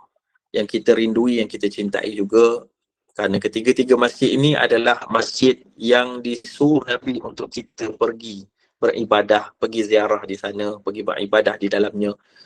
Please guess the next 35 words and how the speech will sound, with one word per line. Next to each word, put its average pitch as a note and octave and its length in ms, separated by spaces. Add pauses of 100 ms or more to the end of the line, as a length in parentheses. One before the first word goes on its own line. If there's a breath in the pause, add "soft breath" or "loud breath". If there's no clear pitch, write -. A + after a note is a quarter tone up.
(300 soft breath)
Kerana G#2+ 160
kata G#2+ 240
Nabi, A#2+ 400
"La, A#2 240 (480)
la A#2+ 160
tushaddur C#3 560
rihal C#3 400
illa D3 320
ila C3 240
thalathata C3 640
masajid." B2+ 480 (720 soft breath)
Tidak B2+ 240
perlulah F3 320
susah C#3 160
payah C3+ 320
kecuali D3+ 400
kalau C#3+ 160
kamu C#3+ 240
nak C3+ 160
pergi C#3+ 240
tiga C#3 320
masjid. A2+ 320 (320)
Ha, A2 160
maknanya A2 240
kalau B2 160
nak B2 160
pergi C#3+ 240
tiga D3+ 80
masjid D#3 160
ni G#3 160
susah F3 240
payah F#3+ 320
pun F3 160
tak G#2+ 80
apa. G#2+ 160